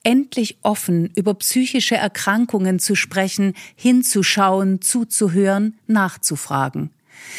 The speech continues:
Die Perspektive, weiterzuleben,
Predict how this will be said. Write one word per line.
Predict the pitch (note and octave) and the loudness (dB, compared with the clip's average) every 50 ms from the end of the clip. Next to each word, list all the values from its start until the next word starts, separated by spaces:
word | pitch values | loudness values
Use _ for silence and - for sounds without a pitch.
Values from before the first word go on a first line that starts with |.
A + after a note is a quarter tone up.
| - - - - | -14 -8 -4 -2
Die | A#3+ | -2
Perspektive, | - G#3+ A3+ A#3+ A#3+ - - B3 A#3+ - - - B3 A#3+ A#3+ A3 A#3+ A#3+ B3+ B3 - - _ _ - | 0 2 2 2 2 0 -2 -2 -2 -4 -4 0 0 2 2 2 0 0 -2 -2 -6 -12 _ _ -6
weiterzuleben, | G#3 A3 A3+ A3+ A#3 A3+ - F3 D#3 - - - E3 D#3 D#3 D#3+ D3 D3 C#3+ D#3 D3+ D3+ | -2 0 2 2 2 0 -2 -2 -4 -2 -2 -2 -2 -2 0 -2 -2 -2 -2 -2 -2 -2